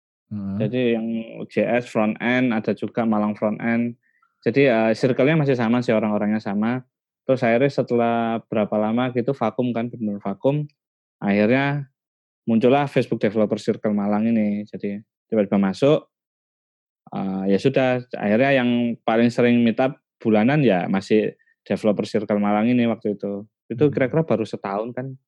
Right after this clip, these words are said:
Speaker 2: Setahunan kalau nggak salah, insya Allah.
Speaker 1: Hmm.
Speaker 2: F C
Speaker 1: Itu,
Speaker 2: Malang itu.
Speaker 1: eh, mereka yang kontak Mas atau, dan pengurus-pengurus lain atau gimana ininya?
Speaker 2: Enggak sih, jadi,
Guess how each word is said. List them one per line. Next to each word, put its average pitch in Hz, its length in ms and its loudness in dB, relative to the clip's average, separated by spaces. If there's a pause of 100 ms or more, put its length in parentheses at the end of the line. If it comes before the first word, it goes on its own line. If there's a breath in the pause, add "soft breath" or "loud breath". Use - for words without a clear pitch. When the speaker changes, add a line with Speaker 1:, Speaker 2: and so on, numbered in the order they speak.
(260)
Speaker 2:
Setahunan 143 480 -2
kalau 117 220 -2
nggak 104 100 -4
salah, 104 160 -6
insya 104 160 -6
Allah. 101 180 -6 (140)
Speaker 1:
Hmm. 107 460 -10 (320 soft breath)
Speaker 2:
F 104 100 -4
C 127 140 -2
Speaker 1:
Itu, 165 80 2
Speaker 2:
Malang 101 340 -2
itu. 98 140 -12 (720)
Speaker 1:
eh, 143 180 0
mereka 139 380 2
yang 143 160 2
kontak 131 560 0
Mas 139 400 0
atau, 131 320 -4
dan 117 240 0
pengurus-pengurus 117 640 -4
lain 123 240 0
atau 139 180 -4
gimana 113 460 -4
ininya? 82 320 -8 (400)
Speaker 2:
Enggak 139 260 -2
sih, 123 160 0
jadi, 123 320 0